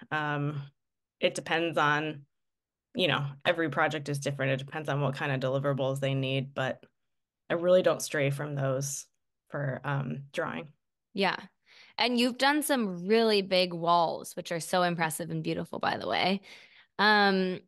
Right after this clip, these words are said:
Speaker 1: Thank you.
Speaker 2: how d-,
Speaker 1: <laughs>
Speaker 2: how do you go about, I think everybody kind of has a different technique. There's different techniques. How do you go about getting the idea up onto the wall for painting? Are you freehanding it,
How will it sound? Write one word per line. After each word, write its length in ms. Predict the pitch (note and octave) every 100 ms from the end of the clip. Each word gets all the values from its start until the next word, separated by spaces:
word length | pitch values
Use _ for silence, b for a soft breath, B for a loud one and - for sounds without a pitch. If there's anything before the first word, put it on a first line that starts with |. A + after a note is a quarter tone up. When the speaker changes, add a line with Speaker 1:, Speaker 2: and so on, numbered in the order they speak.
| _ -
Speaker 1:
Thank 200 | F3+ D3+
you. 160 | E3+
Speaker 2:
how 220 | B3 C4+ D4+
d-, 100 | C4+
Speaker 1:
<laughs> 40 | -
Speaker 2:
how 220 | B3+ C4+
do 60 |
you 200 | D4+ E4
go 200 | C#4 C4+
about, 280 | C4 A3 G#3
I 40 | G3+
think 200 | A3 -
everybody 580 | F#3+ G3+ G3+ G3+ G3 _ -
kind 120 | G#3+
of 60 | F#3+
has 220 | G3 F#3
a 40 | F#3+
different 320 | F#3 E3+ -
technique. 440 | F3+ - A#3+ A3
There's 160 | F#3+ F3
different 300 | G3+ G#3+ F#3+
techniques. 460 | F#3+ - F#3+ F#3
How 140 | - G#3+
do 80 | A#3
you 100 | G#3+
go 200 | A3 G#3+
about 480 | G#3 F#3 F#3 - b b b _ _ _ -
getting 560 | F#3 G#3+ A3 A3 G#3+ G#3 - _ _ _ -
the 320 | G#3 G#3 F#3+
idea 400 | F#3 F#3+ F3+ G3 F#3+
up 220 | F#3 F#3+ -
onto 340 | F#3+ F#3 F#3
the 140 | F3+
wall 380 | F3 G3 F#3 F#3
for 160 | - F3
painting? 460 | - G3 F3+ F3
Are 80 | E3
you 140 | E3+ E3+
freehanding 680 | - A#3+ A3+ A#3 A3 A3
it, 240 | G#3+ G#3